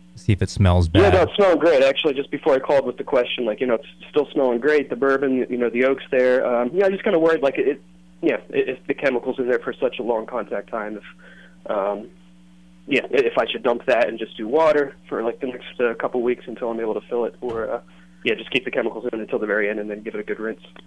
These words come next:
Speaker 1: Chris, I think you're doing all the right things. Um, what I would advise people who might wanna, you know, be as proactive as you are is the maximum you'll wanna store that is probably about four to six months before, at l-, at the very least, topping it off with cold water due to evaporation.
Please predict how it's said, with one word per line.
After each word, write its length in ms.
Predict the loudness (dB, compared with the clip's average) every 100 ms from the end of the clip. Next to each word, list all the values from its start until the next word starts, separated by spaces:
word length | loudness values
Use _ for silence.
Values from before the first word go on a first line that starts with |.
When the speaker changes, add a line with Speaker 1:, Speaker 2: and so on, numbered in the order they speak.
| -2
Speaker 1:
Chris, 220 | 0 0
I 80 | 2
think 160 | 2
you're 80 | 2
doing 180 | 4 4
all 180 | 2 2
the 120 | 2
right 240 | 2 2
things. 440 | 2 4 4 2 2
Um, 380 | 4 4 4 4
what 120 | 4
I 60 | 4
would 180 | 2 0
advise 580 | -2 2 2 4 4 2
people 300 | 0 2 4
who 100 | 6
might 180 | 6 4
wanna, 440 | 4 6 4 4
you 80 | 4
know, 80 | 4
be 160 | 4
as 140 | 2 2
proactive 440 | 2 2 2 0
as 160 | 0 4
you 140 | 4
are 220 | 4 4
is 160 | 2 0 -10 -20 0
the 60 | 4
maximum 640 | 4 4 2 4 6 6
you'll 160 | 6
wanna 220 | 6 4 2
store 400 | 2 4 6 4
that 320 | 4 4 2
is 180 | 2 2
probably 340 | 2 4 4
about 440 | 4 4 4 2 -2 -20 -20 -20 -10 2
four 540 | 4 6 4 4 4
to 140 | 2
six 360 | 0 0 0 4
months 300 | 4 4 2
before, 600 | 2 4 4 6 4 2 -2 -14 -2
at 140 | -2 0
l-, 160 | -2 0
at 140 | -2
the 60 | 0
very 340 | 2 4 6
least, 260 | 4 4 0
topping 340 | 0 2 4
it 60 | 4
off 220 | 4 2
with 160 | -2 0
cold 240 | 2 4
water 400 | 4 4 4 4
due 120 | 4
to 120 | 4 4
evaporation. 840 | 4 2 2 4 4 4 4